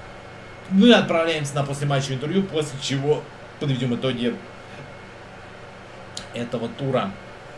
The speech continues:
Ну что ж, тем временем у нас, э, двадцать шестое, двадцать шестое, двадцать шестое, скажем так, э, апреля.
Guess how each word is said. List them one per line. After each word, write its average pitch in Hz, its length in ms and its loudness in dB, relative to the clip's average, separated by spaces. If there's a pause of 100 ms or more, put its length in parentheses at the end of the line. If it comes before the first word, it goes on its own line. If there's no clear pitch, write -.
(600)
Ну 165 120 0
что 190 140 2
ж, - 80 0
тем 185 220 0
временем 214 480 4
у 185 40 6
нас, 190 600 4
э, 165 360 6 (1800)
двадцать 147 400 2
шестое, 143 680 4 (840)
двадцать 120 420 0
шестое, 120 720 0 (2250)
двадцать 123 320 2
шестое, 120 500 0
скажем 113 380 -2 (100)
так, 107 240 2 (120)
э, 104 300 0 (680)
апреля. 214 580 4